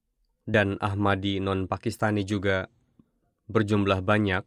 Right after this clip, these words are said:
bahkan sekitar tujuh puluh lima persen di antaranya adalah non-Pakistani. Dan dengan karunia Allah Ta'ala,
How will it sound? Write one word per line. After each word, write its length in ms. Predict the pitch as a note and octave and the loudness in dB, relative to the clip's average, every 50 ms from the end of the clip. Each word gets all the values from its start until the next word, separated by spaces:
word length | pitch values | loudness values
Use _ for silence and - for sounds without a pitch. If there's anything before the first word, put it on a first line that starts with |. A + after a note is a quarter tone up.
| _ _ _ _ _ _ _ _ _ _ _ _ _ _ _ _ _ _ _ _ _ _ _ _ _ | _ _ _ _ _ _ _ _ _ _ _ _ _ _ _ _ _ _ _ _ _ _ _ _ _
bahkan 560 | - G2+ G2 - F#2+ - - A2 G#2 G2+ G2+ G2 - | -8 -2 0 0 0 0 0 0 0 0 -2 -4 -6
sekitar 640 | - A2 - A2 - - G2+ G2 F#2 F#2 F#2+ F#2 F#2 _ _ _ _ _ _ _ _ _ | -8 -8 -8 -6 -2 0 0 0 0 -2 -6 -10 -14 _ _ _ _ _ _ _ _ _
tujuh 240 | - A#2+ G#2 G2 A2 | -2 -2 -2 0 -2
puluh 240 | F#2+ G#2 G2 F#2+ G2 | -2 -2 -2 -2 -2
lima 80 | F#2+ F2+ | -2 -4
persen 400 | - G2 F#2 - G#2+ F#2+ F#2 F#2 | -4 -6 -6 -4 -2 -2 -2 -2
di 80 | F#2 | -2
antaranya 720 | F2 F2 - F2 E2+ F2+ F2+ F#2 F#2 F#2 F#2 F#2 F2+ F2+ - | -4 -4 -4 -4 -4 -2 -2 -2 -2 -2 -2 -4 -6 -6 -4
adalah 400 | G2 G2+ F#2 F#2+ F#2 F#2 F#2 F2+ F#2+ | -4 -2 0 0 0 0 -2 -2 -2
non-Pakistani. 1040 | G2+ G2+ G2 F#2+ F2+ - F#2+ - A2 G2+ - - G2+ G2 G2 F#2 F2 F2+ A2+ _ _ _ _ _ _ _ _ _ _ _ _ _ _ _ _ _ _ _ _ _ _ _ _ | -2 -2 -2 -2 -4 -6 -8 -6 -6 -6 -2 -2 0 0 0 -2 -6 -8 -10 _ _ _ _ _ _ _ _ _ _ _ _ _ _ _ _ _ _ _ _ _ _ _ _
Dan 400 | - G2+ G2 G#2 G2+ G2 G2 F#2 | -6 -2 0 0 0 0 -2 -2
dengan 240 | G2 G2 G2 G2 F#2+ | -2 -2 -2 -2 -2
karunia 400 | - G2 G2 G2+ G2+ G2 G2 F#2+ | -2 -2 -2 0 0 0 0 0
Allah 160 | F#2+ F#2+ F#2+ | 0 -2 -2
Ta'ala, 560 | - - F#2 F#2 F#2 F#2 F#2+ G2 G2 F#2+ - | -2 0 0 0 0 0 0 -2 -4 -4 -8